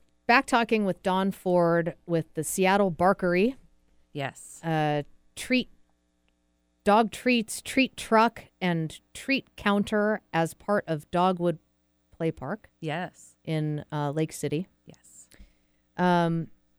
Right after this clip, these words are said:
Speaker 1: they've been in business officially since the fall of two thousand fourteen, and you guys are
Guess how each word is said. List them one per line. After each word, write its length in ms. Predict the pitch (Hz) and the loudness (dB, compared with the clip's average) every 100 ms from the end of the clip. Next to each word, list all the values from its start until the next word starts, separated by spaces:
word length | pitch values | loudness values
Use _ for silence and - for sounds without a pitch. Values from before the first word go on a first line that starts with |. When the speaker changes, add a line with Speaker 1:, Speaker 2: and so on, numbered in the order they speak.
| _ _ _ _ _ - | _ _ _ _ _ 0
Speaker 1:
they've 180 | 180 | 0
been 220 | 165 180 175 | 2 2 2
in 100 | 170 | 2
business 680 | 180 175 180 - - - - - | 0 2 0 0 -6 -8 -12 -12
officially 540 | - 285 - 254 247 | -2 0 2 4 4
since 320 | - 202 180 | 2 -4 -4
the 80 | - | -8
fall 600 | - 185 190 190 190 - _ - | -2 2 2 2 0 -2 _ -4
of 280 | 160 151 - | -2 -2 -4
two 140 | 240 | -6
thousand 460 | 214 180 170 156 - | 0 2 2 -4 -6
fourteen, 800 | - 208 - - 156 147 185 240 _ _ _ - - _ _ - | -2 -2 -2 -8 -6 -4 -4 -6 _ _ _ -20 -20 _ _ -2
and 380 | 165 165 160 156 | 0 2 0 -2
you 80 | |
guys 340 | 170 170 170 160 | 0 4 2 2
are 220 | 160 151 | -2 -4